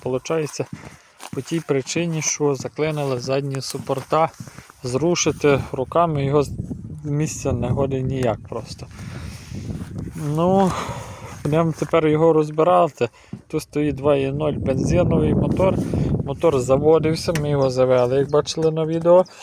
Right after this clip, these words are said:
Компресія в одному циліндрі дванадцять, в другому чотирнадцять.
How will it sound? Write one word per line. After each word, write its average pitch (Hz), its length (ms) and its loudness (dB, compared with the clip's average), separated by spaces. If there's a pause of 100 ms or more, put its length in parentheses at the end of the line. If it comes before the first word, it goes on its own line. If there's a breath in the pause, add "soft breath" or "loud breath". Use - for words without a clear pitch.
(240 loud breath)
Компресія 151 720 4
в 139 40 2
одному 139 340 0
циліндрі 127 480 -2
дванадцять, 160 560 -2
в 151 40 -10
другому 160 420 0
чотирнадцять. - 880 -4